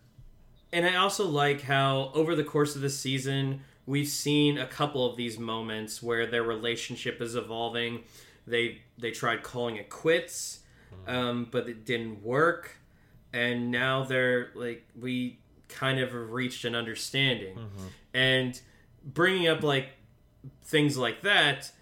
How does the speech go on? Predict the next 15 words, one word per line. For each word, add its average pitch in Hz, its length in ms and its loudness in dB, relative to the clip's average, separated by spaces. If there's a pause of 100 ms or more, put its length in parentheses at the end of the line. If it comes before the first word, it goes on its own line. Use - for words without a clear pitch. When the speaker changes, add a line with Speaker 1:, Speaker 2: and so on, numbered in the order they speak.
(200)
Speaker 1:
may 147 220 6
seem 143 340 0
repetitive 120 720 2
if 120 160 -8
it's 120 160 -6
not 120 320 -2
done 135 320 0
right, 110 320 -2
How 110 240 -4
I 107 60 -6
Met 104 240 -8
Your 110 80 -6
Mother. 107 340 -2
Speaker 2:
Mm-hmm. 160 800 -6
Speaker 1:
But, 131 460 4